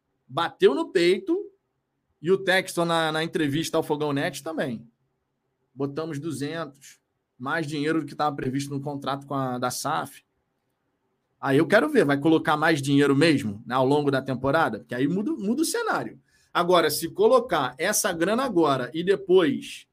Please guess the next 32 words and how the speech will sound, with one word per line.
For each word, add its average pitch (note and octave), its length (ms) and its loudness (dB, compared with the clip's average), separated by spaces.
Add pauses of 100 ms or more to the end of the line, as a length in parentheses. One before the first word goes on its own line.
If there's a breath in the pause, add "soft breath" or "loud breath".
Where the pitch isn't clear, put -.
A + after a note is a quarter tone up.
(200)
não F3 220 0
colocar D#3+ 760 0
nada E3+ 480 0
a D3 40 -2
mais, E3 640 0 (400)
então - 300 0
ele D#4 80 2
só, F4+ 320 2 (260)
ele G3+ 180 2
só G#3+ 140 4
cumpriu A3 340 0
o A3 40 -10
contrato, G3 400 -2
ele E3 100 -2
só G3 300 -2
adiantou G3 960 4 (420)
uma F3+ 280 2
grana E3+ 420 4
que G3+ 80 -4
ele G3 140 4
colocaria F#3+ 640 6
só G3 180 -2
nesse G3+ 260 -4
ano. C#3 260 -2 (1700)
Aí E3+ 240 0
vai G#3 140 2
ser G#3 140 -2
um A3 100 2
adiantamento A3 880 -2 (320 loud breath)
de C#3 140 -2
um G#3 80 2
aporte G#3 680 2